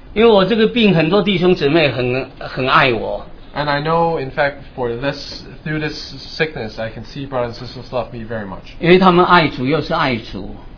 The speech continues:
Speaker 2: Because they love the Lord.
Speaker 1: 哦，他们坐在弟兄最小的一个身上，是坐在主的身上。 <clears throat>
Speaker 2: Because they recognize that the,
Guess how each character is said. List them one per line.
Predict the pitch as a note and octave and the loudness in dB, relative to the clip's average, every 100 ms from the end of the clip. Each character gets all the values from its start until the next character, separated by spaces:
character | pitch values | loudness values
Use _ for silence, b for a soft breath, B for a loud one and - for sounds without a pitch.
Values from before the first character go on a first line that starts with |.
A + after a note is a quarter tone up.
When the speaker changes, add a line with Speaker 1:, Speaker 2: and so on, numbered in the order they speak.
| - | -8
Speaker 2:
Because | E3+ D#3+ B2+ - - - - | -2 0 0 -6 -14 -14 -8
they | A#2+ A2+ | -6 0
love | C#3+ F#3+ | 0 0
the | G2+ | -6
Lord. | D#2+ D#2 - B B B - | -12 -14 -16 B B B -4
Speaker 1:
哦， | C#3+ C#3+ | 0 4
他 | D#3 | 4
们 | D3 | 4
坐 | C#3+ A#2 | 2 2
在 | D#3 | 2
弟 | C3+ D#3+ | 0 -2
兄 | C#3+ D#3+ D#3 | -2 -2 -2
最 | E3 C3+ | -4 -4
小 | - A2+ | -4 -4
的 | A#2+ B2 | -2 -2
一 | C#3+ | -2
个 | D3 B2+ | -2 -4
身 | - D3 | -4 -4
上， | D3 B2+ | -2 -4
是 | D3 | -6
坐 | C3 C#3+ B2 | -8 -8 -6
在 | C3 | -6
主 | A#2+ A#2+ B2 | -6 -8 -6
的 | A#2+ | -6
身 | C#3 C#3 | -4 -4
上。 | C3+ B2 G#2 | -2 -2 -4
<clears throat> | - | -4
Speaker 2:
Because | E3+ A#2+ C3 A#2 A2 | -2 -2 -4 -8 -8
they | B2 | -6
recognize | A#2 A#2 C3 A2+ A2+ A2 | -4 -6 -6 -6 -6 -4
that | A2 F#2+ | -6 -6
the, | - | -10